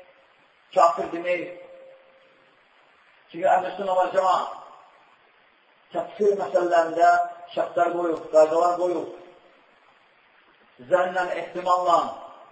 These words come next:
təkfir olunmaz insan. Təkfir oluna bilər ancaq qaydalarla. Və bu Rabbani yoldur, sələfin yolu.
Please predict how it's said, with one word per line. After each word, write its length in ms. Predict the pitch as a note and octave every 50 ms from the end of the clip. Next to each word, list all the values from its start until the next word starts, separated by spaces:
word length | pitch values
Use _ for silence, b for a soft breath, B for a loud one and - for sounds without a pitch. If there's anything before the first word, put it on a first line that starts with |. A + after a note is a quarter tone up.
| _ _ _ _ _ _ _
təkfir 360 | - E3+ E3 - - F3+ F3 E3
olunmaz 320 | D#3+ D#3 D#3+ E3 E3+ E3+ D#3
insan. 360 | D3+ C#3+ - D#3 B2+ - - - - - - - _ _ _ _ _ _ _ _ _ _ _ _ _ _ _ _ _ _ _ _ _ _ _ _ _ -
Təkfir 320 | E3+ E3+ - F#3+ F#3 F#3+
oluna 240 | F#3 F3+ F3+ F#3 F#3 F#3
bilər 280 | F#3 F3+ F#3 F3+ - - F#3
ancaq 380 | G3 G3 - - F#3 E3+ - -
qaydalarla. 640 | F3 D#3+ D#3+ D#3+ D#3+ F3 F3 F3 F3 E3 D3 - - - - - - - - - - _ _ _ _ _ _ _ _ _ _ _ _ _ _ _ _ _ _ _ _ _ -
Və 80 | C3+ C#3
bu 100 | E3 E3
Rabbani 460 | E3+ E3 - - D#3 D3+ D3+ E3 D#3+
yoldur, 320 | D#3 D3 C#3+ A#2+ A2+ G2+ - - - -
sələfin 360 | D#3 C3+ C3 - C3 B2 A#2+
yolu. 160 | A#2 A2 G#2+